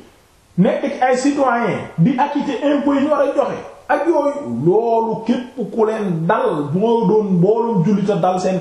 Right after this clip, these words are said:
kaw, état bi day dal seen kaw parce que liñ dal ci kaw yéefar yi. Waaw. Parce que ñoom nangu ñoo nekk ci tutelle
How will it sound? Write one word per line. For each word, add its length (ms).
kaw, 520
état 300
bi 80
day 260
dal 180
seen 240
kaw 200
parce 220
que 60
liñ 200
dal 200
ci 60
kaw 180
yéefar 320
yi. 160
Waaw. 200
Parce 240
que 60
ñoom 280
nangu 300
ñoo 280
nekk 260
ci 80
tutelle 300